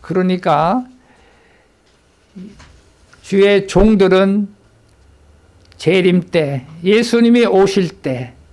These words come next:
더욱더 열심히 하나님의 복음을 전해서 이때에도 전도를 하여 세상에 있는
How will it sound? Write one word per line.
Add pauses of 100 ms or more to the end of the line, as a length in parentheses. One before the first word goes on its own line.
(500)
더욱더
열심히 (500)
하나님의
복음을
전해서 (1600)
이때에도 (840)
전도를
하여 (1200)
세상에
있는